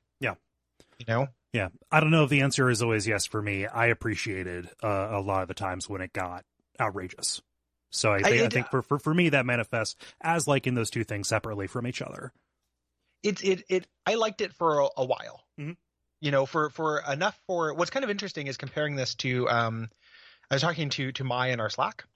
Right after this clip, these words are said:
Speaker 1: Mm-hmm.
Speaker 2: about it, and we were, we were talking about it, and, um, like, she's, she's not a big fan
Speaker 1: Mm-hmm.
Speaker 2: of this. And one of the things she, she talked about, she made a comparison to Michael Bay, which, like, Michael Bayonetta, hey.
Speaker 1: Mm.
Speaker 2: Um, but she, she, uh, she compared a comparison to Michael, Michael Bay,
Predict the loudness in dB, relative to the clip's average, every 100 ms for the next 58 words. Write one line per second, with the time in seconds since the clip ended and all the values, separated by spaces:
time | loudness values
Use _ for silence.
0 | -12 -10 -10 _ 0 2 2 -4 -2 0
1 | 2 2 0 -2 0 0 0 0 2 0
2 | -2 _ -2 0 -2 -6 -12 -20 -20 -6
3 | -2 0 0 0 0 -2 -4 -2 0 -2
4 | -4 -8 -10 -14 _ -4 -2 0 -4 -6
5 | -6 -4 0 2 2 2 -2 -4 -6 -6
6 | -8 -4 -4 0 0 0 0 0 0 -2
7 | -2 -2 -4 -2 2 2 2 -2 -4 -4
8 | -2 -2 0 0 0 0 0 0 -2 -4
9 | -14 -12 -4 0 2 2 0 -2 -4 -4
10 | -4 -2 0 0 0 -4 -6 -6 -4 0
11 | 0 0 -4 0 0 0 0 0 2 0
12 | 0 -2 0 2 2